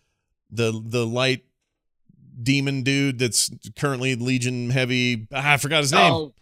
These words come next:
Speaker 2: hell. Yeah, I can't,
Speaker 1: Uh,
Speaker 2: I can never remember that guy's name, but yeah, the, the, the light, the light infused, uh, Dreadlord.
Speaker 1: Right, which is why we're getting the
Speaker 2: Um,
Speaker 1: light and the light drain eye, whatever stuff. Anyway.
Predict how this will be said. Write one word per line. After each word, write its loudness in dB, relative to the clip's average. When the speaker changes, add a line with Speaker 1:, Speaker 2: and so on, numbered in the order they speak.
Speaker 2:
hell. 2
Yeah, 4
I 4
can't, 4
Speaker 1:
Uh, 2
Speaker 2:
I 4
can 0
never 4
remember 4
that 4
guy's 2
name, 2
but -2
yeah, 2
the, 0
the, -2
the -4
light, -2
the -4
light 2
infused, -4
uh, -4
Dreadlord. -2
Speaker 1:
Right, 4
which 2
is 0
why 4
we're 2
getting 0
the 2
Speaker 2:
Um, 2
Speaker 1:
light 2
and -6
the -6
light 0
drain -2
eye, 0
whatever -2
stuff. -2
Anyway. 2